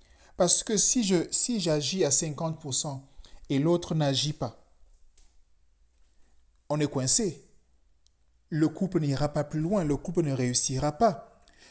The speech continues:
Donc si j'agis à cinquante pour cent, l'autre s'arrête, ne, ne fait rien et à zéro ou à dix ou à vingt, on sera dans une situation un peu délicate. Donc,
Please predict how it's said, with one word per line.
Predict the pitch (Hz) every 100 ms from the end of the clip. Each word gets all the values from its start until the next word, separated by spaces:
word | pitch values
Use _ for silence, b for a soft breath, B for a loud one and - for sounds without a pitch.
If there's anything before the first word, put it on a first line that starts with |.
| b
Donc | 147 147
si | - 226
j'agis | 185 156 165 -
à | 151
cinquante | - 175 160 196 185
pour | 180 151
cent, | 185 208 208 B B
l'autre | 139 143 240 - 165
s'arrête, | - 131 147 180 - b b b
ne, | 165 170
ne | 160
fait | 156 - 170
rien | 131 135 156 262
et | 185 151
à | 127
zéro | 117 131 123 160 294 -
ou | 196 170
à | 147
dix | 113 170 233 -
ou | 190 151
à | 131
vingt, | 123 208 269 - b b b b b b b _ -
on | 208
sera | 254 - 190 202
dans | 180
une | 196
situation | - 175 - 233
un | 202
peu | 160 170
délicate. | 147 135 131 - 123 - - - _ _ _ _ _ _ _ _ -
Donc, | 165 165